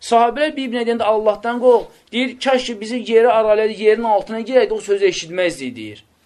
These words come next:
Ancaq bugün o bizim üçün, e, cahiliyə adətimizdən qalma bir söz kimi olub elə bir. Buradan alıq, oradan da buraxırıq, çıxsın, getsin. Dərk eləməyə çalışmırıq. Və bu ayə nazil olanda sahabələr dedilər ki, "Kim Allahdan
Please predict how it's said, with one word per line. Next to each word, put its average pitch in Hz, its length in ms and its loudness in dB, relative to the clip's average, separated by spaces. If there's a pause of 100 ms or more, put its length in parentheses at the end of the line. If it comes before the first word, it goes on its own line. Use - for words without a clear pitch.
(420)
Ancaq 180 260 -8
bugün 247 200 -2
o 214 220 -2
bizim 214 200 -4
üçün, 240 400 -4 (320)
e, - 40 -14 (500)
cahiliyə 208 500 4 (100)
adətimizdən 196 520 -6
qalma 185 320 0
bir 175 80 -6
söz 175 300 -4
kimi 175 200 -6
olub 135 200 -2
elə 117 260 -8
bir. 117 160 -18 (100)
Buradan 208 320 -4
alıq, 208 280 4
oradan 196 380 -2
da 208 300 2 (800)
buraxırıq, 196 340 0
çıxsın, 175 260 -12
getsin. 151 280 -8 (100)
Dərk 202 300 2
eləməyə 185 360 -4
çalışmırıq. 156 460 -6 (400)
Və 202 160 6
bu 277 160 4
ayə 247 200 6
nazil 214 380 -2
olanda 208 300 4 (440)
sahabələr 214 760 2 (380)
dedilər 233 340 4
ki, 247 100 -12
"Kim 262 200 -4
Allahdan 208 460 0